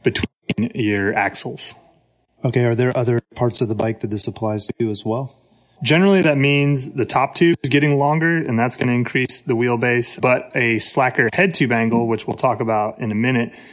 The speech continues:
Speaker 1: is also going to increase the wheelbase. The front wheel gets pushed out further,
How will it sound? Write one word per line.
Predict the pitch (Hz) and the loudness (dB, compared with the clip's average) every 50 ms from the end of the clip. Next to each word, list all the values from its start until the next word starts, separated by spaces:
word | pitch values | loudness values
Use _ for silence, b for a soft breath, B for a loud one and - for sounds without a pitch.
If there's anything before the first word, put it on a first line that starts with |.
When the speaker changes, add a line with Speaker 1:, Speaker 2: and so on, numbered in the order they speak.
| B B B - | B B B -4
Speaker 1:
is | 110 117 | 0 2
also | 127 135 131 - 135 117 | 4 4 4 2 2 2
going | 110 113 110 107 104 104 | 2 2 2 2 2 0
to | 101 101 104 | 0 -2 -2
increase | - 120 110 110 107 - - - - 101 101 - - | -2 -2 -2 -2 -2 -2 -6 -8 -6 -6 -6 -8 -6
the | - - | -6 -4
wheelbase. | 104 107 107 104 98 101 104 98 95 - - | -4 -2 -2 -2 -2 -2 -4 -4 -4 -6 -8
The | - | -4
front | - - 127 123 123 | -2 0 0 0 2
wheel | 117 120 120 117 | 2 2 2 0
gets | 113 107 - | 0 -2 -6
pushed | - - - 139 131 - | -6 -2 -2 -2 0 0
out | 131 117 117 117 | 0 0 0 0
further, | - - - 131 135 135 139 139 135 135 | -4 -2 0 0 2 2 2 0 0 -2